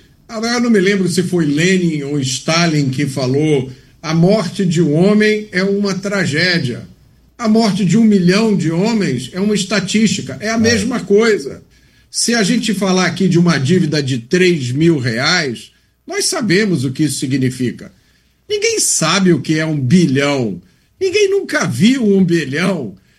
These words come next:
Speaker 1: A maioria das, dos, ah, das pessoas do Brasil não consegue, eu não consigo imaginar o que é um bilhão. Um bilhão é mil milhões.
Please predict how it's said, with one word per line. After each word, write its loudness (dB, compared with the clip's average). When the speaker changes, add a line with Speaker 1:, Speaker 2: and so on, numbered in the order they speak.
Speaker 1:
A -12
maioria -2
das, -2
dos, -2
ah, -4
das -4
pessoas 0
do 0
Brasil 0
não -8
consegue, -2
eu 0
não -2
consigo -4
imaginar 0
o 0
que 2
é 0
um 4
bilhão. 2
Um 4
bilhão 0
é 0
mil 2
milhões. -2